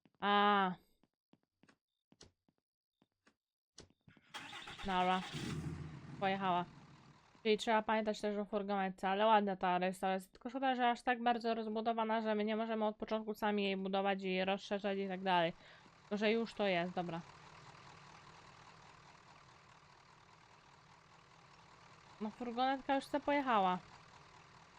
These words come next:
Hmm. Musimy poczekać, aż ona sobie tak odjedzie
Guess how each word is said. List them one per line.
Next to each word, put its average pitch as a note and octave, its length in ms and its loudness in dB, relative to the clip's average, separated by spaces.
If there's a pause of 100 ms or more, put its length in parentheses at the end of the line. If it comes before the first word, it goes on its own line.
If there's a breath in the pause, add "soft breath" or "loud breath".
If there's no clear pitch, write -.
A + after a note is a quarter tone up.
(1700)
Hmm. G3 180 -2 (1120)
Musimy A#3 220 -4
poczekać, B3 420 -2
aż A3+ 120 -4
ona A#3 240 0
sobie A3+ 280 -2
tak G#3+ 220 -2
odjedzie A3 760 0